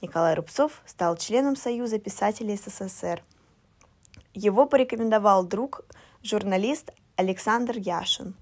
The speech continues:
В тысяча девятьсот семидесятом году Николай Рубцов выпустил последний прижизненный сборник «Сосен шум», в который вошли стихотворения «Зимняя ночь»,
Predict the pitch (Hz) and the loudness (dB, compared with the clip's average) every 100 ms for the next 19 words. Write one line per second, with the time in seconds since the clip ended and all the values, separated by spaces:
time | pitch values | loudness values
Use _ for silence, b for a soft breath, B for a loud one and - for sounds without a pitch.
0 | b b b b - 349 330 302 269 294 | b b b b -2 2 4 2 -2 0
1 | 277 302 294 285 269 269 277 277 262 254 | 2 2 2 2 2 2 2 2 4 4
2 | 254 302 370 - 202 214 214 214 208 208 | 4 2 -4 -8 -4 2 6 8 8 6
3 | - 330 277 262 254 - 254 240 b b | 0 0 0 -2 -2 0 0 0 b b
4 | 214 - 240 277 233 190 208 214 226 262 | 2 2 2 2 2 0 0 0 2 0
5 | 254 233 214 190 185 190 180 170 - _ | 0 2 2 0 2 0 0 -8 -14 _
6 | _ _ - - 269 294 277 254 - - | _ _ -10 4 4 4 -2 -6 -8 -10
7 | 185 - _ b b _ - 208 240 220 | -10 -12 _ b b _ 2 4 4 4
8 | 202 190 202 202 190 - 196 185 190 185 | 2 0 -2 -6 -6 -6 -8 -4 -2 -2
9 | 180 175 - 208 202 185 165 165 185 269 | -4 -6 -10 -6 -4 -2 -4 -6 -4 -4
10 | - | -6